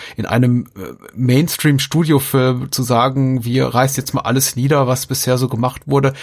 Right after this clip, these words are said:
Ich meine, es gab andere Filmemacher, ein, zwei Jahre später, äh, Peckinpah mit Straw Dogs und zuvor mit Wild Bunch, die gesagt haben, okay, wir, wir pushen mal dieses Medium, einfach sowas, das Thema, äh, was, was, was, was, äh, ist erlaubt zu zeigen auf Film,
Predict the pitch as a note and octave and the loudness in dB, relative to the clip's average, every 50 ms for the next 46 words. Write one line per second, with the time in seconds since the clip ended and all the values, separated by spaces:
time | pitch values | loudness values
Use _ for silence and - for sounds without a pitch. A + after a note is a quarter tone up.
0 | - - B2+ C#3+ D3+ D#3 C#3+ - D3+ - - C#3 D#3 D#3 C#3+ - - C3 A#2+ A#2 | -8 0 2 2 4 2 2 0 -2 0 2 2 2 2 2 0 0 0 0 2
1 | A2 A#2 A#2 - B2 A#2 A#2 - - - B2+ - - C3 B2 A#2+ A#2 A#2+ A#2+ - | 0 0 -2 0 2 2 2 2 0 -4 -6 -4 -2 0 2 2 2 0 -2 -2
2 | - - C3 B2 - B2 B2 A#2+ - - G1+ G#1+ - - _ _ _ _ _ - | -2 -2 -2 0 2 2 2 2 0 0 -2 -4 -8 -10 _ _ _ _ _ -20
3 | - - - - - - - - - - - - B2 A2 - - A#2 A2+ A#2 A#2 | -20 -20 -20 -18 -16 -16 -14 -10 -8 -6 -2 -2 -2 -2 0 -2 -2 0 0 -2
4 | A2+ - - - A#2 A2 A2 A#2 A#2 A2 G2+ G#2 - - A#2 - - A2+ - - | -2 -4 -4 -2 0 2 2 4 4 2 0 0 -4 -6 -4 -4 -4 -6 -4 0
5 | - A#2+ A#2+ B2+ A#2 - G#2+ A2+ A2+ A2 A2+ C3 - - C3 A2 - - B2+ B2 | 0 0 2 0 -2 -4 -2 0 2 2 2 2 2 0 -2 -2 -2 -4 -4 -2
6 | A2 A2+ G#2+ - - A#2 A2 - - - - A#2+ A#2+ G#2+ - - - - - - | -2 -2 -2 0 0 -2 -2 -2 -6 -4 -2 0 0 0 -2 -6 -14 -12 -12 -12
7 | - - - - - C3+ C3 C3+ - C#3+ C3+ - D3 C#3+ B2 A2+ A#2 A#2 A2+ - | -8 -6 -4 0 2 0 0 2 0 0 2 2 2 2 2 2 0 -2 -2 0
8 | - B2 B2 B2 B2+ C3 C3+ B2+ B2 A#2+ G#2 G2+ A2+ G#2 - A#2+ A2+ A#2+ A#2 - | 2 4 4 4 4 4 2 2 2 0 -2 -2 -2 -2 -2 0 0 0 0 -2
9 | A#2 - - - - B2 A#2 A#2+ A#2 A2 - - - - - - - - - G#2+ | -4 -4 -4 0 0 2 4 4 2 0 -2 -6 -18 -18 -18 -20 -20 -10 -4 0
10 | A#2 A#2 A#2 A#2 A#2+ - - G2+ A#2 A2 - A2+ B2 A#2+ - - A2 A#2+ - - | 0 2 2 2 0 0 -2 -4 -4 -6 -4 -4 -4 -4 -4 -4 -6 -6 -6 -6
11 | - - - _ _ _ - - - - - E2 D#2+ E2 F2+ F#2 F#2 E2+ D2 - | -10 -12 -14 _ _ _ -20 -20 -14 -8 -6 -4 -4 -2 -2 -2 -2 -4 -6 -8
12 | - - - - D#2+ G2+ A#2+ - - - - E2 B2 C3 C3 B2+ C#3 C#3 - - | -14 -16 -16 -10 -6 -4 -4 -4 -4 -6 -4 0 2 2 4 2 2 0 -2 -6
13 | A#2 - - - B2 C3+ C3+ - - A2 - - - C3+ C3 C3 C3+ | -4 -2 0 0 2 2 0 0 -4 -6 -6 -2 0 0 2 0 0